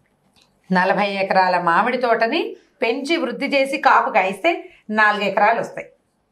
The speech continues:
బాగుంది కదా. ఈ చింత ఏం చేశాడు, పెళ్ళాం భా-, పిల్లలతో కలిసి, భార్య పిల్లలతోటి, ఈ ఆయన ఏ పొలం అయితే చూపించాడో ఆ పొలంలో ఓ చిన్న గుడిసె వేసుకున్నాడు. ఆ గుడిసె కావాల్సినవి అవి ఆయన ఇచ్చాడు,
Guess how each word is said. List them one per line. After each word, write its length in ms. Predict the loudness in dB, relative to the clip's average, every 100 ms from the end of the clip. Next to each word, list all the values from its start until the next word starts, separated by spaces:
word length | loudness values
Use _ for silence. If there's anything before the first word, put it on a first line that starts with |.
| _ _ -2
బాగుంది 400 | 2 2 2 -2
కదా. 200 | -2 -4 -8 -18 _ _ -6
ఈ 140 | -6 -2
చింత 180 | 0 0
ఏం 300 | 0 -2 -4
చేశాడు, 360 | -2 0 -2
పెళ్ళాం 440 | -4 -2 2 2 2
భా-, 220 | 2 2
పిల్లలతో 400 | -2 -2 -2 -2
కలిసి, 400 | -2 -4 -6 -8 -12 _ -2
భార్య 260 | 0 2 0
పిల్లలతోటి, 600 | -2 -4 -2 -4 -6 -12 _ -20 -18 -6
ఈ 160 | -2 2
ఆయన 260 | 2 2 0
ఏ 120 | 2
పొలం 260 | 2 2
అయితే 220 | 0 -2 -4
చూపించాడో 520 | -4 -6 -2 0 4
ఆ 180 | 2 4
పొలంలో 500 | 2 2 0 -6 -8 -4
ఓ 60 | -4
చిన్న 360 | -2 -4 -4 -4
గుడిసె 200 | -2 -4
వేసుకున్నాడు. 380 | -2 -4 0
ఆ 140 | 2 0
గుడిసె 260 | -2 -2
కావాల్సినవి 560 | 2 4 4 0 -4 -2
అవి 180 | 0 2
ఆయన 180 | 0 -2
ఇచ్చాడు, 340 | -2 -2